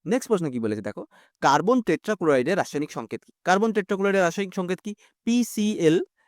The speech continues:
সিসিএল ফোর না সিসিএল থ্রি না সি, সিসিএল ফোর সি। কার্বন টেট্রাক্লোরাইড, কার্বন টেট্রাক্লোরাইডের সংকেত কি? সিসিএল ফোর। কার্বন হচ্ছে সি আর ক্লোরাইড হচ্ছে সিএল। যেহেতু টেট্রা বলেছে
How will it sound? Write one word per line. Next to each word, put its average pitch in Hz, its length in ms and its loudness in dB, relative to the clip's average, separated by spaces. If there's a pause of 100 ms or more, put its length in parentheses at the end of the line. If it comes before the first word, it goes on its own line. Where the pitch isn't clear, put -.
(840)
সিসিএল 190 640 2
ফোর 147 260 2 (380)
না 120 140 0 (160)
সিসিএল 180 500 2
থ্রি 131 240 -6 (320)
না 131 160 -2
সি, 185 220 -6 (480)
সিসিএল 208 800 -2
ফোর 233 160 -2
সি। 180 200 -4 (320)
কার্বন 180 340 6
টেট্রাক্লোরাইড, 143 640 -2
কার্বন 196 280 0
টেট্রাক্লোরাইডের 202 560 -2
সংকেত 208 280 -6
কি? 220 100 -16 (240)
সিসিএল 214 480 0
ফোর। 113 160 -8 (400)
কার্বন 160 420 4
হচ্ছে 185 280 -4
সি - 280 -10 (400)
আর 107 240 2 (280)
ক্লোরাইড 196 360 4
হচ্ছে 220 220 0
সিএল। 190 360 -2 (260)
যেহেতু 214 260 -8 (100)
টেট্রা 240 360 0
বলেছে 151 320 0